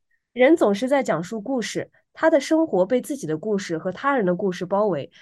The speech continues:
他通过这些，通过这些故事看到了发生在自己身上的一切，他尝试着像讲述故事一样过自己的一生。”啊，我觉得这段话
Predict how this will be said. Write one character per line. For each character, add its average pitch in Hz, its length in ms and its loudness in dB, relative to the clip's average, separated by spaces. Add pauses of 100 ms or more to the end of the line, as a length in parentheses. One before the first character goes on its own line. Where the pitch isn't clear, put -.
(140)
他 302 160 -2
通 311 200 0
过 330 120 4
这 285 140 -2
些， 262 240 -4 (100)
通 339 200 0
过 330 140 6
这 254 120 0
些 262 160 0
故 262 200 -2
事 170 220 -4
看 254 240 -2
到 226 100 6
了 185 100 4
发 240 180 2
生 262 180 -2
在 247 140 4
自 285 200 -4
己 160 140 -4
身 190 180 -2
上 196 120 2
的 175 60 2
一 156 140 2
切， 196 300 -4 (320)
他 269 160 2
尝 196 240 0
试 233 160 0
着 202 140 4
像 220 200 0
讲 165 200 -2
述 240 180 -4
故 285 180 2
事 - 140 -2
一 160 80 4
样 165 260 0
过 208 160 2
自 190 160 -4
己 170 140 -4
的 151 60 -8
一 143 120 -6
生。” 151 240 -12 (840)
啊， 262 100 2
我 277 80 6
觉 262 60 2
得 285 40 6
这 339 100 6
段 330 140 6
话 302 80 0